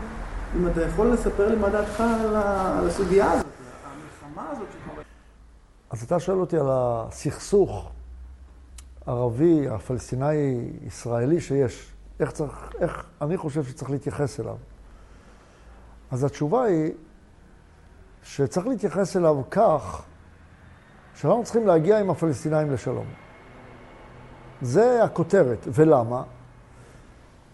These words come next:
Speaker 2: אומר הקדוש, אומר, אומר, אומרים לנו חז"ל,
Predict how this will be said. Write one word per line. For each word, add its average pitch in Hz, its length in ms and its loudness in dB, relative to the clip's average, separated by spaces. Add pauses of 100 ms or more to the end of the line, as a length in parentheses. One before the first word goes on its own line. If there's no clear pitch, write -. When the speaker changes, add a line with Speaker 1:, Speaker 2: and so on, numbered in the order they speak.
(680)
Speaker 2:
אומר 247 240 4
הקדוש, 190 500 4
אומר, 185 520 0
אומר, 214 300 2
אומרים 190 300 2
לנו 214 160 2
חז"ל, 151 540 4